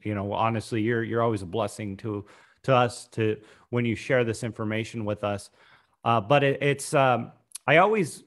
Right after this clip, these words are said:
almost envy people who haven't necessarily been in this for the, during the, the duration of the bear market.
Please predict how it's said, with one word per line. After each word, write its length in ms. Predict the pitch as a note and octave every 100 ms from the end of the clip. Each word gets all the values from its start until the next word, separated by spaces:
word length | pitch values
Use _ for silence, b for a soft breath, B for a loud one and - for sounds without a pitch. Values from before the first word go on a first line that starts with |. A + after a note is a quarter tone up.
| -
almost 320 | D#3 E3 C#3 -
envy 320 | D3+ D3+ D3+
people 480 | - C3+ C3 C#3+ D3
who 260 | - D#3 C3+
haven't 560 | - - C#3 D3 D3
necessarily 1000 | C#3 C3+ C3 B2 - C3+ C3+ C3+ C3 B2 B B B A2 G2+
been 280 | C#3+ D3+
in 280 | - C#3+ C#3+
this 260 | B2+ A2+ -
for 640 | - B2 A2 A2 G#2+ A2 -
the, 180 | A#2+ A2+ -
during 300 | - D3+ C#3+
the, 200 | C3 B2+ -
the 120 | C#3+
duration 500 | D#3 D3 D#3+ D#3 C#3
of 80 | A#2+
the 60 |
bear 260 | G2+ C3 A#2+
market. 540 | A2+ C3 C3 C#2+ -